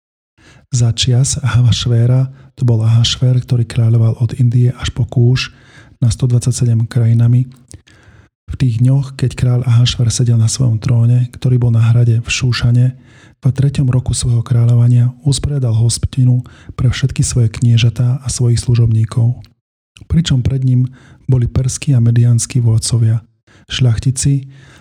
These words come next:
a krajinskí miestodržitelia. Vtedy im za mnoho dní, za sto osemdesiat dní ukazoval preslávne bohatstvo svojho kráľovstva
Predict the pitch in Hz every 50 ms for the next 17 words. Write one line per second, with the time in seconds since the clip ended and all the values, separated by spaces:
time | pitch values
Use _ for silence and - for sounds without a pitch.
0 | - - - - - 127 123 123 127 120 - - - 135 120 113 110 - - 117
1 | 113 - 117 110 - 117 110 113 113 113 113 101 - - - - - - - -
2 | - - _ - - - _ _ _ _ _ _ _ - - 180 165 143 135 127
3 | 123 123 120 110 123 117 120 127 135 120 127 123 117 123 123 123 127 131 131 135
4 | - - - - - - - - - 117 110 - - 147 135 131 - 147 135 135
5 | 131 - 127 113 113 120 120 123 131 - - - 127 117 120 123 117 120 120 120
6 | 127 - - - - - _ - _ - 135 127 - - 147 143 143 143 135 120
7 | 117 113 110 117 117 - - - 127 123 127 127 - - - - - - - -
8 | - - 135 123 120 117 117 117 - 120 117 113 117 120 120 - - - 135 127
9 | 123 117 - -